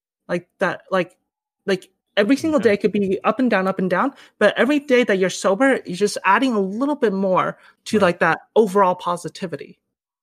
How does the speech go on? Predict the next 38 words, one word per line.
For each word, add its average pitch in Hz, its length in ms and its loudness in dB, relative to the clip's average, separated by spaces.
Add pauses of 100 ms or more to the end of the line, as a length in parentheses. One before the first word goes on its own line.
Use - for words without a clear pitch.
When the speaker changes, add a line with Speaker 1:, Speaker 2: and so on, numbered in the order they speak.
(120)
Speaker 1:
uh, 175 140 -4
every 208 180 0
single 226 260 -2
day. - 280 -6 (160)
So 214 140 -2
just, 240 320 2 (260)
uh, 202 120 4 (100)
like, - 260 0
even 247 320 2
if 247 120 -2
things 220 280 0
go 208 120 0
badly, 190 320 2
even, 214 420 -2
even 226 300 2
if, - 180 -4
like, 175 200 2
people 190 260 -2
relapse, 180 500 2
whatever 233 460 2
happens, 180 580 -4 (320)
every 214 280 4
single 226 360 0
day 170 340 0
is 175 160 -2
a 180 60 2
win. 170 320 0
Every 185 220 2
single 196 220 0
day 175 220 2
is, 175 160 -4
like, 165 160 -4
a 170 60 -6
positive 170 640 0 (720)
step - 300 0
in 180 60 2
your 170 100 2
journey. 180 340 0